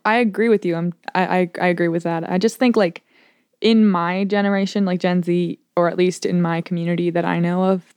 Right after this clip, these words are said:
people, like, or, or for me, honestly,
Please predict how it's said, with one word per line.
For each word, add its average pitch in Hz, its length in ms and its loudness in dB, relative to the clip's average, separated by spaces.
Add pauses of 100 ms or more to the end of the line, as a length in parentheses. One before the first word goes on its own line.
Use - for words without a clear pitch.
(320)
people, 226 360 2
like, 214 280 0 (440)
or, - 80 -4 (160)
or 185 120 4
for - 300 -8
me, 170 320 -2
honestly, - 580 -4